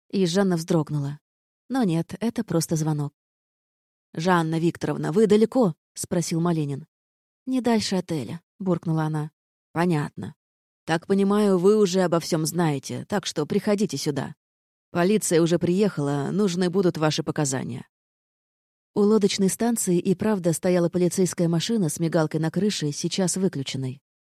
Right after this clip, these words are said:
Проход на пирс преграждали яркая лента и сотрудник полиции, совсем молодой, с еле заметным пушком над губой и неожиданно зычным басом.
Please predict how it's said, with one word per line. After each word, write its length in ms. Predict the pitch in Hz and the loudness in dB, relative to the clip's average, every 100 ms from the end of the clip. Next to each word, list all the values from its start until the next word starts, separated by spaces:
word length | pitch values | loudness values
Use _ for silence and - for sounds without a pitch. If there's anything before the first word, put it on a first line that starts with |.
| _ _ _ | _ _ _
Проход 380 | - 202 - 247 | -2 0 2 0
на 180 | 190 175 | 2 0
пирс 300 | - 226 - | 2 0 0
преграждали 580 | - 170 180 175 190 180 | 0 2 2 2 2 2
яркая 380 | 175 175 - 180 | 4 2 2 0
лента 320 | 220 220 190 | 0 0 -2
и 160 | 190 | -2
сотрудник 480 | 180 190 226 214 208 | -2 0 0 0 0
полиции, 580 | 214 180 151 - 151 147 - _ | 0 2 0 0 -2 -4 -6 _
совсем 380 | - 226 208 254 | -6 -4 -2 0
молодой, 440 | 226 226 214 170 151 | 0 0 0 0 0
с 120 | - | 0
еле 180 | 175 165 | 0 2
заметным 400 | 170 196 185 156 | 2 0 0 -2
пушком 300 | 175 - 165 | -2 -2 -2
над 140 | 151 | 0
губой 380 | 170 160 214 170 _ _ | 0 2 2 2 _ _
и 80 | 190 | 0
неожиданно 640 | 180 165 170 180 160 156 | 2 4 4 2 2 2
зычным 400 | 156 156 170 165 | 2 0 0 -2
басом. 400 | 147 143 - 143 | -2 -4 -8 -12